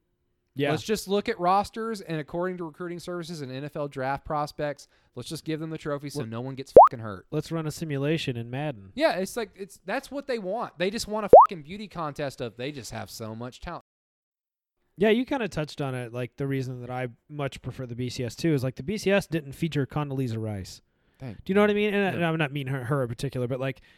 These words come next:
Speaker 1: the fact that someone like her, who, uh, as far as I know,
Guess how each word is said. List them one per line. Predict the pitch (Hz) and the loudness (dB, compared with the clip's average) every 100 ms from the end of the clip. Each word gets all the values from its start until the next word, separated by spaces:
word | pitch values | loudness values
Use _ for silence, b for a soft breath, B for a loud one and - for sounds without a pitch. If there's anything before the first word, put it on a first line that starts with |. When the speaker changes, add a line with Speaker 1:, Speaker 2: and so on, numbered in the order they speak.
| b | b
Speaker 1:
the | 175 | -4
fact | - 214 | 0 2
that | 214 208 - - | 4 0 -2 -20
someone | - 196 196 185 | -4 0 0 2
like | 156 180 | 2 2
her, | 156 120 120 131 - | 2 2 2 -2 2
who, | 175 170 160 - _ | 6 8 6 -2 _
uh, | - - 104 | -18 -12 -8
as | 113 | -6
far | 151 170 | 0 2
as | 127 | 2
I | 151 | 0
know, | 165 107 110 | 0 -2 -4